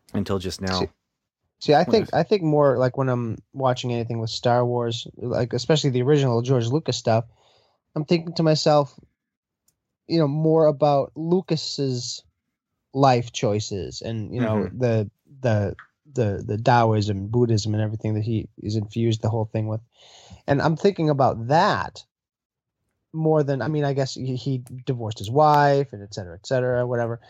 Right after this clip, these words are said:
Speaker 2: I mean, w-, whatever it is, you know, at, at some point,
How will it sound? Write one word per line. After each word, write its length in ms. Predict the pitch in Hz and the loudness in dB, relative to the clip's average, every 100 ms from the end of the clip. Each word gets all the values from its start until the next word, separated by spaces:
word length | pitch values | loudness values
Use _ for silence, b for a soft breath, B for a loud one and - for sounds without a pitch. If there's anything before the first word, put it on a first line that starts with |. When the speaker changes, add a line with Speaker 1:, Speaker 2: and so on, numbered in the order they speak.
| b b b - | b b b -6
Speaker 2:
I 20 | |
mean, 140 | 139 131 | -4 -2
w-, 200 | 151 151 | -4 -2
whatever 420 | 170 180 151 143 | 2 2 2 2
it 80 | 160 | 4
is, 340 | 165 135 - _ _ - _ _ _ _ _ _ _ | 4 2 -4 _ _ -20 _ _ _ _ _ _ _
you 80 | 165 | -6
know, 160 | 147 64 - - | -4 -6 -10 -6
at, 120 | 160 - - | -6 -4 -4
at 140 | 156 | -2
some 300 | - 202 220 | 0 0 0
point, 360 | - 185 170 | 2 2 2